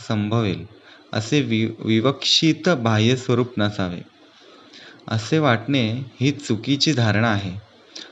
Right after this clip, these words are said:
हमखास केली जाणारी वैचारिक गल्लत आहे.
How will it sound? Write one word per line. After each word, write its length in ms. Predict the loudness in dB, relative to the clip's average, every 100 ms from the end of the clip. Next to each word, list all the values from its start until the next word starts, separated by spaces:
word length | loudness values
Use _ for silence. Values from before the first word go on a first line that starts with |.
| -2
हमखास 560 | 2 2 2 2 2
केली 320 | 4 4 4 4
जाणारी 440 | 4 4 2 2
वैचारिक 760 | 0 0 0 0 0 2 -2 0
गल्लत 440 | 0 2 0 0
आहे. 200 | -2 -4